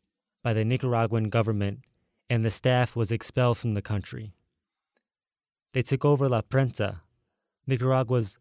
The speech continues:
longest-running and most iconic newspaper. He confiscated Cien por ciento Noticias, one hundred percent News, the aforementioned Miguel Mora's news channel that was one of the ardent critics of the government.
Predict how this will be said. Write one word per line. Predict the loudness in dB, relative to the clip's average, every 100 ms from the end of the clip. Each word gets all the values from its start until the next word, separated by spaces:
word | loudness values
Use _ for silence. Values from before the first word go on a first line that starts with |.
| _ -4
longest-running | 0 0 0 -2 -4 -2 2 2 0
and | 0
most | 0 0 -2
iconic | -6 -4 -2 -2 -2
newspaper. | -2 -4 -4 -8 -10 -10 -16 _ _ _ _ _
He | -2
confiscated | 2 2 2 -2 2 4 4 2
Cien | 0 2 4 2 -2 _ _ -4
por | -2
ciento | 0 0 0 0 -2 -2 -4
Noticias, | -4 0 -4 -2 -4 -4 -12 _ _ _
one | -2 0
hundred | 0 -2 -4
percent | -4 -2 -2
News, | 2 4 2 -2 -8 -20 _ _ _
the | -2 0
aforementioned | 0 0 0 2 0 -2 -4 -4
Miguel | -4 0 2 2
Mora's | 2 0 2 0 -4
news | -4 0 2 0
channel | -2 -2 0 -4 -10 _ _ _ _ _ -6
that | -4 0
was | -2 -2 -2
one | 0 2
of | 0
the | -4 -2
ardent | 0 0 -2 -4
critics | -2 -2 -4
of | -8 -6
the | -2
government. | -2 -2 -6 -10